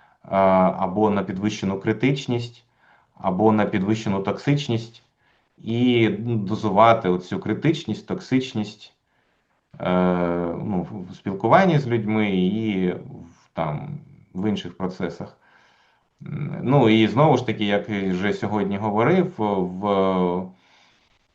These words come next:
в особистому житті Скорпіон в резонансі із сексом, тому сексуальні якісь питання, вони прям будуть дуже,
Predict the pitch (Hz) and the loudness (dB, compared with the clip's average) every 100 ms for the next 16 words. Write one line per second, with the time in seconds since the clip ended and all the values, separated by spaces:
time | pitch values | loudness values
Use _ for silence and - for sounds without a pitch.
0 | - - - 110 117 127 123 107 98 107 | -14 -8 -4 -2 2 2 4 0 0 -2
1 | - - 107 98 98 - 107 107 120 98 | -6 -2 -2 0 -4 -4 -6 0 2 2
2 | 101 107 104 95 90 98 101 - 165 185 | 0 0 2 0 -2 -6 -8 -2 -2 -2
3 | - 139 127 98 104 110 - 104 - 110 | -4 -4 -4 -4 -2 -2 -4 -6 2 4
4 | 101 95 92 95 - 98 90 - 92 98 | 4 2 2 0 -4 -4 -4 -6 -10 -8
5 | 95 131 151 117 92 95 113 113 98 98 | 2 4 4 2 0 -2 -2 -4 -2 -2
6 | 92 98 92 92 - 87 85 87 107 98 | -2 -4 -4 -6 -4 -4 -4 -4 -4 0
7 | 98 95 | -2 -2